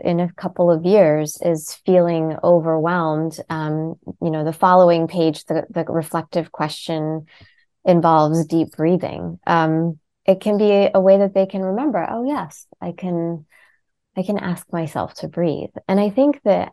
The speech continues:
asking part of it is so critical because it feels invitational to the self, um, rather than a, a command or,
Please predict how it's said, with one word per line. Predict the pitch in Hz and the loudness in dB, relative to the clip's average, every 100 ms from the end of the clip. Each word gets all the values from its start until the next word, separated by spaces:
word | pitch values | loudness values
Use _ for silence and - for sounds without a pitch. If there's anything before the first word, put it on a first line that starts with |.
| - | -8
asking | 175 214 - 226 202 | -8 -8 -6 -2 -2
part | 196 180 180 | -4 -8 -6
of | 165 | -4
it | 165 | -4
is | 160 160 - | -4 -6 -2
so | 185 | -2
critical | 180 - 226 240 - 165 | -2 -4 -2 -2 -2 -2
because | 170 196 185 | -2 -4 -4
it | 180 - | -4 -4
feels | 208 208 | -2 0
invitational | 190 180 165 156 - 151 147 180 185 202 208 | 0 -2 -2 -6 -8 -10 -8 -6 -4 -4 -6
to | - | -6
the | 170 156 | -6 -6
self, | - 135 240 - _ _ _ _ _ _ _ - | -4 -4 -6 -12 _ _ _ _ _ _ _ -4
um, | 185 170 165 - | -2 0 -2 0
rather | 190 185 202 190 | 2 2 4 2
than | 180 | 2
a, | 165 165 156 - | -2 -4 -4 -6
a | |
command | 175 190 185 180 175 180 180 | -6 -2 0 0 0 0 0
or, | 180 170 165 165 | 0 0 0 0